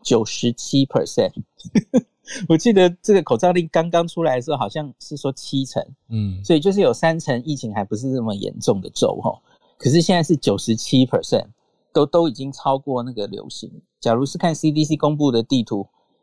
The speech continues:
Speaker 1: 它是用 county 啦吼，你，你每一个 county 假如超过那个数字，你就要戴口罩。哦，看起来就是一片都是红的或是橘的这样子，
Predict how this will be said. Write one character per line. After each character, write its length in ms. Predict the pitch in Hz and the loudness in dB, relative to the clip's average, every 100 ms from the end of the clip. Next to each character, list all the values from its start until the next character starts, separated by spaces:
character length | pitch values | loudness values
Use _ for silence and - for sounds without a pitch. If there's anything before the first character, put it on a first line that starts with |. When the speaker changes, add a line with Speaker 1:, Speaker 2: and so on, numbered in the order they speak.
| _ _ | _ _
Speaker 1:
它 120 | - | -4
是 80 | 180 | 0
用 120 | 202 | 0
county 540 | 170 - 151 151 - - | 0 0 0 -2 -6 -12
啦 100 | - | -12
吼， 180 | - 104 139 | -10 -12 -12
你， 200 | 147 127 - | -16 -16 -4
你 100 | 143 | -2
每 220 | 147 120 | 0 -2
一 60 | |
个 120 | 120 135 | -2 -4
county 520 | - 139 143 - - | 0 0 0 -4 -10
假 160 | - 104 | -8 -6
如 120 | 107 | -4
超 260 | 117 - 143 | -4 -2 0
过 200 | 147 131 | 0 -2
那 100 | 127 | -2
个 100 | 123 | -6
数 220 | - 120 | -4 -4
字， 160 | - 117 | -2 -6
你 120 | 110 | -2
就 140 | 110 | 0
要 80 | 120 | 0
戴 160 | 117 113 | 0 -6
口 180 | - - | -8 -2
罩。 180 | 120 - _ _ _ _ _ | -2 -2 _ _ _ _ _
哦， 160 | - 151 | 2 2
看 200 | - 185 | 2 -4
起 140 | 160 | 0
来 80 | 139 | 0
就 160 | 127 156 | 0 -2
是 160 | 156 143 - | -4 -8 -6
一 120 | 131 | -8
片 320 | - 175 143 | -2 0 2
都 140 | 135 139 | 2 2
是 100 | 143 | 0
红 320 | - 104 117 | 2 -2 2
的 140 | 117 | 2
或 140 | 113 131 | 2 0
是 140 | 131 | -2
橘 360 | 117 - 98 98 | -10 -10 -10 -8
的 160 | 104 95 | -8 -6
这 100 | 110 | -6
样 100 | - | -8
子， 140 | 165 | -14